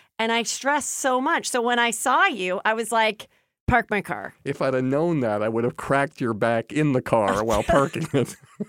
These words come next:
Speaker 2: <laughs>
Speaker 1: Doesn't matter. It was like, I just, yeah, whoever can help me. I've had full-blown strangers help me park my car.
Speaker 2: You have this, I always say, huggability and lovability to you, but you also have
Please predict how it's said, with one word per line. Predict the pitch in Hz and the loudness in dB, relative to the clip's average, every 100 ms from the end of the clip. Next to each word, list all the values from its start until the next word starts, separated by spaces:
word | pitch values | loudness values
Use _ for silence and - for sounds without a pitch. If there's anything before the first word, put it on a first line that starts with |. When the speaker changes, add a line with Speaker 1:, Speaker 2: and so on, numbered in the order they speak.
| 170 | -10
Speaker 2:
<laughs> | - _ - - - | -12 _ -20 -6 0
Speaker 1:
Doesn't | 254 247 | 0 2
matter. | 214 170 165 - - _ | 0 0 -2 -6 -14 _
It | 190 | -8
was | 185 | -4
like, | 190 190 175 | 0 0 0
I | 175 175 | -2 -2
just, | 190 175 - | -4 -6 -4
yeah, | 165 143 | -2 -2
whoever | 147 202 196 190 196 | 0 2 2 2 -2
can | 208 165 | -4 -2
help | 165 | -4
me. | - 135 | -2 -2
I've | 190 | 0
had | 214 170 156 | 0 -2 -4
full-blown | 208 196 202 190 | -4 -2 -2 -2
strangers | - 165 165 160 | -2 -4 -4 -4
help | 165 147 | -4 -4
me | 156 | -4
park | 156 143 | -6 -6
my | 135 | -8
car. | 135 - - - _ _ - | -10 -8 -8 -14 _ _ -8
Speaker 2:
You | 113 117 113 | -4 -2 -4
have | 123 107 | -4 -4
this, | 113 - - | -6 -6 -10
I | 117 | -4
always | 127 127 | -2 -2
say, | - 113 | -4 -4
huggability | 104 - 123 123 101 110 104 104 104 101 90 | -4 -4 -4 -4 -2 -2 0 0 -2 -4 -4
and | 95 | -4
lovability | 104 117 110 87 95 90 87 87 | -4 -2 -2 -2 -4 -4 -6 -8
to | 98 | -8
you, | 95 104 | -8 -6
but | 117 | -6
you | 113 123 | -4 -4
also | 147 156 - 139 | -4 -6 -6 -6
have | 113 127 120 113 | -6 -6 -4 -6